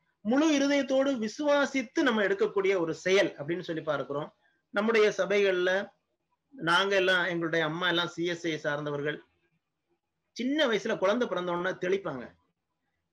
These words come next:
நான் முழு இருதயத்தோடு விசுவாசித்தனா அப்படின்னு கேட்டா எனக்கு தெரியாது. புரியுதா? அப்போ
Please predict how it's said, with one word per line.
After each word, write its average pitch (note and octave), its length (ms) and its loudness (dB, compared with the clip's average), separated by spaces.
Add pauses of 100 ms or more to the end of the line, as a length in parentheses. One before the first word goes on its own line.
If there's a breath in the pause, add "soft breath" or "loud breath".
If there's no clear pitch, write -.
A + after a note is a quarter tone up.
நான் G3+ 200 2
முழு G#3+ 160 4
இருதயத்தோடு G#3+ 560 4
விசுவாசித்தனா G#3+ 680 0
அப்படின்னு G3 320 2
கேட்டா F#3 240 0
எனக்கு F#3+ 320 0
தெரியாது. D3 440 -2 (920)
புரியுதா? F#3+ 280 4 (640)
அப்போ A3 220 0